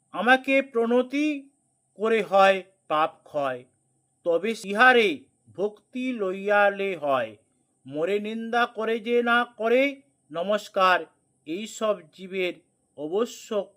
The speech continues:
করিব উদ্ধার, অতএব অবশ্য আমি সন্ন্যাস করিব। সন্ন্যাসী দেখিয়া মোরে প্রণত হইব,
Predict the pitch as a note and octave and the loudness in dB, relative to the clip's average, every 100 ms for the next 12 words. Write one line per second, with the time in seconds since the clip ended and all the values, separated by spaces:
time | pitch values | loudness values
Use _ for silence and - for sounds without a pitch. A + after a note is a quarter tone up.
0 | _ D#3+ D#3+ D#3 D3 D3+ C3 B2+ B2 A2+ | _ -8 -6 -6 -6 -8 -10 -6 -6 -6
1 | - _ _ C#3+ F3 A#3 A#3 - G3+ B3 | -14 _ _ -2 2 4 2 0 2 4
2 | C#4 - - C#4+ C#4 C4+ D4 D#4 - _ | 2 -2 6 8 8 6 2 -2 -10 _
3 | _ - D#3+ E3 E3 G#3+ C4 - D#3+ C3+ | _ -10 -10 -6 0 0 0 -4 -6 -6
4 | B2+ A#2+ A#2 _ _ _ - E3+ G#3 A3+ | -6 -6 -8 _ _ _ -6 -4 -2 2
5 | B3 B3 B3+ A#3+ A#3+ A#3+ B3 B3+ A#3+ A#3+ | 2 2 -2 -2 -2 2 4 4 0 -2
6 | A#3 A#3+ C4 C4 _ _ - G3+ A3+ A#3+ | 4 6 6 2 _ _ -2 0 0 0
7 | B3 G#3 A#3 A#3 G#3+ A#3+ C4+ | 0 2 -2 -4 2 6 6